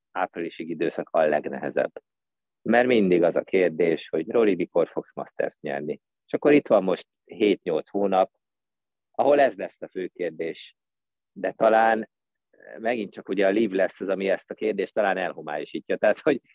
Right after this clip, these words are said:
hogy megint csak lehet, hogy segít neki az elkövetkezendő hét hónapban, hogy erről az Isten verte Livről kell beszélni, és nem arról, hogy mikor fogsz már végre Masters nyerni.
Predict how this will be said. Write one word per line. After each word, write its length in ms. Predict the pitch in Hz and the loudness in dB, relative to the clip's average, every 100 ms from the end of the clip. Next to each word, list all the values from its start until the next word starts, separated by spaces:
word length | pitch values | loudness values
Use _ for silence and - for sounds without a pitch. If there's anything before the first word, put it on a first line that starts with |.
| _ - | _ -2
hogy 140 | 120 | 0
megint 320 | 127 156 127 | 2 0 -2
csak 140 | 101 104 | -6 0
lehet, 180 | 110 101 | 0 2
hogy 120 | 107 | -2
segít 400 | - 101 101 - | -2 -2 -2 -4
neki 260 | 98 - | -6 -2
az 100 | 98 | -2
elkövetkezendő 720 | 98 95 101 90 - 95 92 92 | 0 0 -2 -4 -4 -6 -6 -2
hét 200 | 101 - | -4 -4
hónapban, 580 | 95 92 90 92 98 - _ | -6 -6 -2 2 0 -2 _
hogy 180 | 95 95 | -6 0
erről 220 | 95 98 | 0 0
az 120 | 98 _ | -2 _
Isten 320 | 110 - 90 | -18 -10 -6
verte 240 | 90 87 92 | -4 -2 -2
Livről 360 | 101 92 87 | -2 -2 -4
kell 160 | - 87 | -2 -2
beszélni, 480 | 90 - 98 95 98 | -2 -4 -4 -4 -4
és 120 | - | -6
nem 180 | 110 - | -6 -2
arról, 220 | 85 92 | -2 -2
hogy 120 | 85 | -6
mikor 300 | 98 - 80 | -8 -10 -10
fogsz 220 | - 76 | -8 -10
már 120 | 80 80 | -6 -4
végre 240 | 85 82 | -4 -2
Masters 420 | 82 - 78 78 | -4 -2 -2 -4
nyerni. 400 | 80 76 78 101 | 0 -2 0 -6